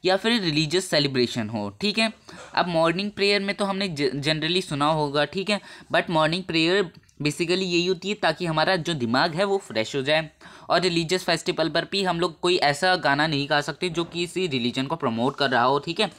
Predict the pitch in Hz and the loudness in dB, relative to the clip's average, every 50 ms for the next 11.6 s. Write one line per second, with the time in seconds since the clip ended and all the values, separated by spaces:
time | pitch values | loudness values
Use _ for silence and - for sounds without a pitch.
0 | - - - 220 226 - 190 - - 190 220 254 269 220 208 208 220 214 196 180 | -18 -18 -16 -16 -16 -16 -18 -4 0 2 2 2 2 0 0 2 2 2 2 2
1 | 190 190 165 175 185 190 190 - 160 151 165 160 160 180 170 202 208 196 175 147 | 2 0 2 2 0 0 2 2 0 2 2 2 2 2 0 -2 -4 0 2 2
2 | 135 135 139 135 127 - - 135 120 110 - - - _ _ _ _ - 156 180 | 2 2 0 -2 -4 -6 -2 -2 -2 -2 -2 -6 -14 _ _ _ _ -4 -2 0
3 | 202 196 - 175 170 196 208 208 185 196 - 208 185 196 190 202 202 196 185 196 | 0 2 0 0 0 2 2 2 2 2 0 0 0 2 2 4 2 2 2 0
4 | 196 170 160 165 - 214 208 - 156 151 160 175 196 180 180 - - - 135 127 | 0 2 0 0 0 -2 -2 0 2 2 2 2 2 -2 -2 -6 -4 0 0 0
5 | 120 - - - - - 160 - 143 151 151 165 165 208 214 208 214 214 208 202 | 0 -2 -6 -18 -20 -20 -10 -4 0 2 4 4 4 2 0 0 2 2 2 2
6 | 196 208 220 254 - - _ - - - _ - 180 185 214 220 - 208 190 175 | 2 2 0 0 0 -4 _ -20 -20 -8 _ 0 2 2 2 2 2 2 2 4
7 | 170 135 123 120 - - 175 175 196 202 196 180 170 180 175 185 202 208 185 156 | 4 4 4 4 2 0 0 0 0 0 0 2 2 2 2 2 0 -4 -4 -2
8 | 165 151 165 160 - - 214 208 214 196 165 156 165 165 180 208 180 180 175 165 | 0 0 0 0 0 0 -2 -2 -2 -2 -2 -4 -4 -4 -4 -4 -6 -6 -6 -6
9 | 165 151 170 190 185 180 175 180 190 185 185 180 190 196 190 - 151 139 151 175 | -8 -8 -8 -8 -6 -2 0 2 2 2 0 0 -2 -4 -4 -4 -4 -4 -2 -4
10 | 190 - 170 160 - 175 170 175 190 196 - 151 160 - 160 160 160 156 151 151 | -4 -6 -6 -8 -6 -6 -6 -6 -6 -6 -6 -8 -10 -8 -4 -4 -2 -2 -2 -4
11 | 143 160 160 151 165 170 170 175 196 233 247 | -4 -6 -8 -6 -4 -2 0 0 2 0 0